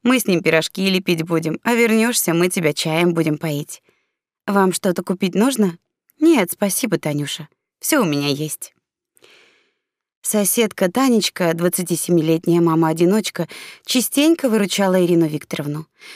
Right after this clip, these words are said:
То в магазин сбегает, продуктов две сумки притащит, то к врачу запишет по этому их интернету,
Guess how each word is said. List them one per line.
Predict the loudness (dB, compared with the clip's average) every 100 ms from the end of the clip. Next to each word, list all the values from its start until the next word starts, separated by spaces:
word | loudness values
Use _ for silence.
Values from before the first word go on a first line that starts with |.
| -10 0
То | 2
в |
магазин | 4 4 4 4 0
сбегает, | 2 0 2 0 2
продуктов | 0 0 -2 -4
две | -2 -2
сумки | 2 0 0
притащит, | -4 -2 0 0 -2 -8 -16 -20 _
то | -4
к | 2
врачу | 2 2 0 2
запишет | 2 2 0 0 -2 -4
по | -2
этому | 0 0 0 2 2
их | 2 -2 0
интернету, | -2 2 2 2 2 -2 -8